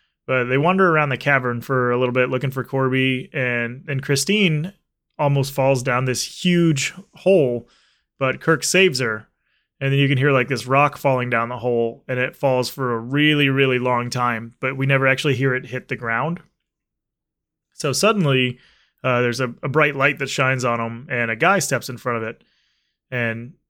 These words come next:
you know, Kirk and Matthews draw their phasers, and Christine's like, "Oh, you know, hey, that's Corby's assistant,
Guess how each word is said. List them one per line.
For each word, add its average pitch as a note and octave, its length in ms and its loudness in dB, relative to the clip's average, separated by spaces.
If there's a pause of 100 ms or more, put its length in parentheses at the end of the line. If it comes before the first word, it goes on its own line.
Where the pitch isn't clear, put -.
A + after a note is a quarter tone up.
(140)
you C#3 80 -2
know, A#2+ 60 -4
Kirk D3+ 300 2
and C3 100 0
Matthews C3+ 460 2
draw B2+ 180 2
their A#2+ 120 2
phasers, C3+ 560 2
and B2 100 -6
Christine's C3 460 -2
like, C3+ 140 -2
"Oh, G#3+ 200 2
you F3 100 2
know, G3 120 2
hey, G#3 140 2
that's G3+ 240 0
Corby's F3+ 320 2
assistant, E3+ 480 0